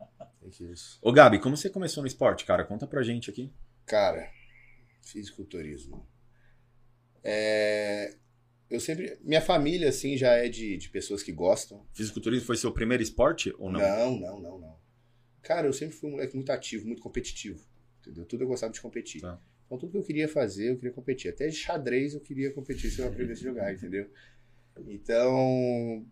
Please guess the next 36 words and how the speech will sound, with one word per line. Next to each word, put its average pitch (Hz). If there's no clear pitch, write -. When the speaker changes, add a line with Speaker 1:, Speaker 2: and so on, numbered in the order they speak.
Speaker 1:
isso 127
desde 147
novo, 135
desde 107
a 113
minha 113
infância, 104
minha 104
mãe 98
fala -
que -
isso 98
sempre 101
se, 104
que -
eu 82
arrumava 90
briga, 82
que 87
eu 87
era 85
assim, 92
porque -
eu 98
era 113
muito -
competitivo. -
Então, 127
começou 139
no 139
futebol, 120
acho -
que 92
como 107
todo 101
brasileiro. 95